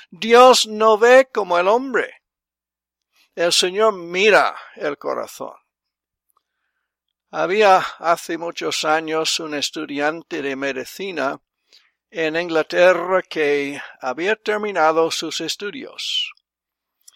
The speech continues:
Y él era el estudiante con mejor nota en todo el país. En el país habían escrito unos artículos sobre él en el periódico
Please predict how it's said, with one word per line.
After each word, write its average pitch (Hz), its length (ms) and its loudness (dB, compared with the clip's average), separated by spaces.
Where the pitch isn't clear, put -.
Y 165 180 -2
él 214 280 6
era 220 360 8
el 190 200 2
estudiante 180 840 -2
con 160 320 -4
mejor 202 420 0
nota 214 480 -6
en 135 240 -12
todo 156 360 -2
el 151 120 -2
país. - 720 -6
En 190 140 -2
el 214 160 4
país 208 600 2
habían 185 300 0
escrito 170 760 -4
unos 170 340 -8
artículos 170 680 -6
sobre 147 420 -6
él 185 160 -2
en 160 140 -8
el 135 100 -6
periódico 139 840 -6